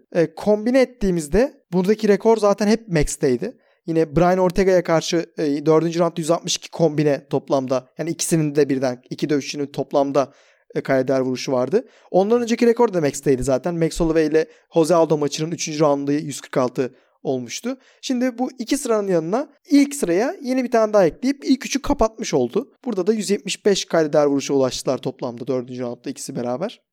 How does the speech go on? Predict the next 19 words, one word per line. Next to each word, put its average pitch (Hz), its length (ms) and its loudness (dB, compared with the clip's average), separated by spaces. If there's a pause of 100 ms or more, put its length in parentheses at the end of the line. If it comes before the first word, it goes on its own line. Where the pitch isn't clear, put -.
(360)
Ee, 160 360 0 (960)
kariyer 220 340 2
anlamında 220 440 2
baktığımızda 226 720 -2 (120)
belki 190 420 0
de - 100 -8
en 285 180 -2
çarpıcı 202 400 0
istatistik - 540 -12
bu 214 160 4
abi. 151 220 -2
U - 280 -12
F 202 180 6
C 302 220 0 (100)
tarihinde 170 800 2 (120)
kayda 185 400 0
değer 233 220 2
vuruş 196 440 -2
sayısı 156 580 -4